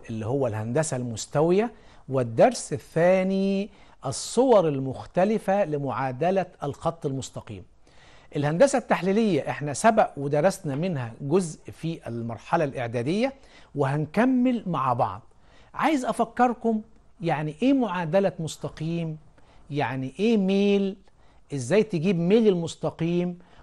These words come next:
وهعرفك النهاردة إزاي تجيب الميل بأكتر من طريقة.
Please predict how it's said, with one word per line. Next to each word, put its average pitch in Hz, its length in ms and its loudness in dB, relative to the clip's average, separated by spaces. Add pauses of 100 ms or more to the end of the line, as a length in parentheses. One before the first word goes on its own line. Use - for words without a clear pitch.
وهعرفك 156 840 0
النهاردة 185 720 0 (360)
إزاي 156 580 2
تجيب 190 480 0
الميل 185 500 2
بأكتر 156 520 -4
من 139 140 -4
طريقة. 123 440 -8